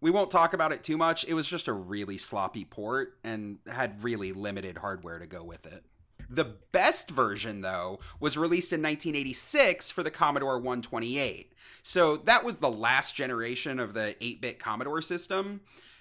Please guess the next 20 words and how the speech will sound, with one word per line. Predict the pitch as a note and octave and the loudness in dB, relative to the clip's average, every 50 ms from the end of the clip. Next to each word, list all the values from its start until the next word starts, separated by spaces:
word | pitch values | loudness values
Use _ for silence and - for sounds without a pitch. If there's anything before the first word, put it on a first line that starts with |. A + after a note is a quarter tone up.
| _ - G#2+ | _ -4 0
This | B2+ B3 D#4 - - | 2 2 2 2 2
one, | G3 E3 C#3+ C3 B2 | 2 2 2 2 2
though, | B2 A#2+ A#2 A2+ A2+ G#2+ - | 2 2 2 2 0 -2 -4
had | - - C3 A#2 G#2+ | -4 -4 -4 -4 -2
massively | A2+ A#2 B2 C#3 D3+ E3 E3 D#3+ D#3+ E3 D#3 - D#3+ B2+ A#2+ B2+ B2 A#2+ | -4 -6 -6 -4 -2 0 2 4 4 2 2 0 -4 -4 -4 -4 -4 -4
improved | A2+ A2 - - A2+ G#2+ G2 F2+ - | -4 -4 -6 -6 -6 -6 -6 -8 -8
graphics. | A2 G2+ F2 E2+ E2 - - - - - - - | -6 -4 -4 -4 -6 -8 -12 -16 -16 -14 -14 -12
Lots | A#2 A#2 C3 D3 D#3 D#3 E3+ - - | -8 -4 2 4 4 4 4 4 0
of | F3 | -2
different | D#3 D3+ C#3+ - D3+ C3 - - | -2 -2 -2 -2 -4 -4 -4 -4
colors, | - - C3+ C3+ C#3 C3+ C3 C3 C3 B2+ A2+ A2+ | 0 0 2 2 2 2 2 0 0 -2 -4 -4
way | B2 C#3+ E3 D#3+ | -2 -2 0 0
better | D#3+ D3+ D#3 D#3 C#3+ | 2 0 0 0 -2
sound. | - - - - B2+ A#2+ A#2+ B2+ B2 B2 B2 B2 B2 A#2+ A#2 | -4 -6 -6 -4 -2 0 0 2 2 2 2 0 -2 -4 -4
They | G#2+ C3 | -4 -4
went, | B2+ C3+ C#3+ C3+ - C#3+ | -2 -2 -2 -4 -4 -4
like, | C3+ B2 - - | -4 -4 -4 -6
completely | - C3 A2+ - - - D3+ D#3+ F3 E3+ D#3 D#3+ D3 C#3 | -10 -12 -12 -12 -12 -8 0 2 2 2 2 0 -2 0
all | B2 A#2+ A#2 A2 G2+ | 2 2 2 0 0
out. | F#2+ F2+ D#2+ E2 E2+ - | -2 -2 -4 -6 -10 -12